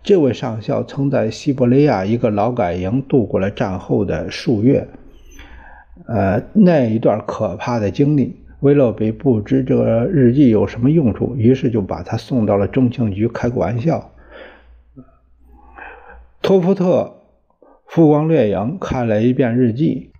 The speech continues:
对比尔斯宣布说：“我们要进军电影界，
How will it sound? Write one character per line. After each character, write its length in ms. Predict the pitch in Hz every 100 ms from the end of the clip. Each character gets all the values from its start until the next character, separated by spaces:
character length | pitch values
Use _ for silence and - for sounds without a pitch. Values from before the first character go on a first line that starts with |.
| _
对 320 | 143 123 110
比 140 | 107 127
尔 180 | 110 95
斯 240 | - 110
宣 220 | 117 110
布 80 | 110
说 300 | 107 107 101
：“我 160 | 98 90
们 160 | 98
要 160 | 110 104
进 260 | 117 113 101
军 220 | 110 113
电 320 | 139 123 104
影 240 | 98 104
界， 240 | 120 139